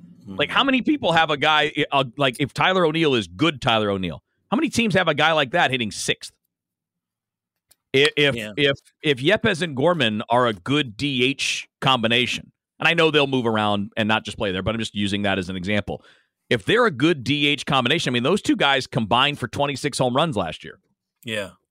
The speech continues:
Speaker 1: I mean, it's Philadelphia does,
Speaker 2: In, in,
Speaker 1: Atlanta
Speaker 2: in
Speaker 1: does.
Speaker 2: Yeah, I mean, that's what I'm saying, but not many people have a, not many teams are gonna have a seven hole that might be twenty-five to thirty home runs.
Speaker 1: Philadelphia
Speaker 2: And then you
Speaker 1: might.
Speaker 2: Yeah, sure, again, but not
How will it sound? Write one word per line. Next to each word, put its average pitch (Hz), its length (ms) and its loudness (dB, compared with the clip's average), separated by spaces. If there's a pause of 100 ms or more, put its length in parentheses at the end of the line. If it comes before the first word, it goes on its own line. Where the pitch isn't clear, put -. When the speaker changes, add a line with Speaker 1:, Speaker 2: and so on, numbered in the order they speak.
(180)
Speaker 1:
I 143 60 -4
mean, 160 140 4
it's - 120 -4
Philadelphia 143 600 4
does, 123 360 4
Speaker 2:
In, - 60 -6
in, 156 80 2
Speaker 1:
Atlanta 123 360 4
Speaker 2:
in - 80 -2
Speaker 1:
does. 101 520 -4 (360)
Speaker 2:
Yeah, 233 260 2
I - 60 2
mean, 165 60 2
that's 185 160 0
what 180 60 2
I'm 151 60 -2
saying, 277 300 2
but 127 100 -2 (240)
not 220 200 0
many 277 180 2
people 233 320 0
have 175 160 2
a, 160 80 -4 (100)
not 196 160 0
many 240 120 0
teams 214 220 -2
are 180 40 0
gonna 160 120 0
have 151 100 2
a 123 40 0
seven 175 480 -2
hole 104 380 0 (280)
that 147 140 2
might 147 260 0
be 143 140 0
twenty-five 143 600 0
to 123 80 -4
thirty 135 300 -2
home 120 260 0
runs. 123 460 -2 (380)
Speaker 1:
Philadelphia 165 280 2
Speaker 2:
And 165 80 2
then 175 60 4
you 127 60 -4
Speaker 1:
might. 151 320 0 (520)
Speaker 2:
Yeah, 262 220 0
sure, 320 380 0
again, 160 360 2 (280)
but 165 180 0
not 160 220 2